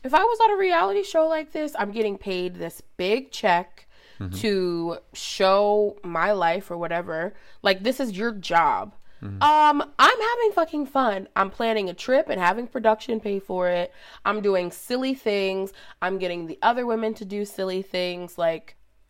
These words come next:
Speaker 1: that seems like a dream to me. <laughs> Like,
Speaker 2: Same.
Speaker 1: it's already gonna be stressful inevitably because you know how the Bravo world is. You know how the fans are.
Speaker 2: Yeah.
Speaker 1: Like, don't have it be stressful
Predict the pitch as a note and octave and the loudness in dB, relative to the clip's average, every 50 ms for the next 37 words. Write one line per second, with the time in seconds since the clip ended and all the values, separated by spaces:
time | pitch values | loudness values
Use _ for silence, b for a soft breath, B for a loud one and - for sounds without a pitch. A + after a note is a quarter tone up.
0 | _ E3+ F3+ F3+ F#3+ G3+ - - C4+ C4 B3 B3 A3 G3+ F3+ E3+ - F3 G3 G#3 | _ -2 0 0 0 0 -2 -4 -4 -4 -4 -4 -6 -8 -10 -8 -4 -2 -2 -2
1 | G3+ F#3+ - F3+ F3 - - - G#3 - _ F#3 - - F#3+ G3+ - - G3+ - | -2 -4 -8 -10 -10 -10 -12 -12 -14 -14 _ -14 0 0 0 0 2 -2 -4 -2
2 | G#2+ F#2+ F#2+ F#2 B B B B B B B - - - - - - - _ - | -2 -6 -8 -10 B B B B B B B -14 -16 -18 -18 -20 -20 -12 _ -2
3 | A#3+ B3 A3 - - - - A#3+ C#4+ E4 D#4+ D4 D4+ C#4 A3 G#3 G#3+ A#3 A3+ A#3+ | -2 -2 -2 -8 -4 6 6 8 8 8 6 4 2 2 2 2 2 2 0 -2
4 | A#3 - - - - F#3 F#3 - - F#3+ F#3 - E3+ F3+ E3+ E3+ F3 E3+ D#3+ D3+ | -6 -6 -8 -6 -4 -4 -4 -4 -6 -6 -6 -6 -4 -4 -4 -4 -6 -8 -12 -12
5 | - - - - - - G3 - - F#3+ F3 F3 F#3 F#3 F#3 F3+ F3 F3 F3 E3+ | -12 -14 -14 -14 -14 -14 -10 -4 -4 -4 -2 -2 -6 -2 0 2 2 2 0 0
6 | E3+ E3 E3 E3+ D#3+ D#3 E3 E3 E3 E3 D#3+ D#3+ D#3+ D#3 D#3 D#3 D#3 D#3+ - - | -2 -2 -2 -4 -4 -4 -2 0 0 0 -2 -6 -8 -8 -8 -8 -8 -8 -10 -14
7 | - - - - - - G3+ F3 E3+ F3 F3 F3+ F3+ E3+ F3 F3+ F3 - F3 E3+ | -16 -16 -16 -16 -16 -14 -12 -8 -6 -4 -4 0 0 0 -2 -2 -6 -8 -8 -8
8 | E3 E3 E3 D#3 - B2 F2 - - - - b b b b b b b b - | -8 -8 -10 -12 -14 -14 -14 -14 -16 -18 -20 b b b b b b b b -2
9 | - F#3+ F#3 E3+ E3+ - - - - - - - - - G3 G#3+ D#4 G#4+ D#4+ D4 | 2 2 2 2 0 -4 -10 -20 -20 -20 -20 -10 -4 -2 0 0 0 -2 -2 -2
10 | D#4+ E4+ D#4 C4 A#3+ B3+ B3+ A3 - - - - F3+ G3+ G#3+ - - A#3 G#3+ G3 | -2 -2 -2 -8 -8 -8 -8 -8 -10 -12 -4 -2 -2 -2 -2 -2 0 0 2 4
11 | F#3 F3 E3+ E3 E3 E3 - | 4 2 2 0 -4 -6 -12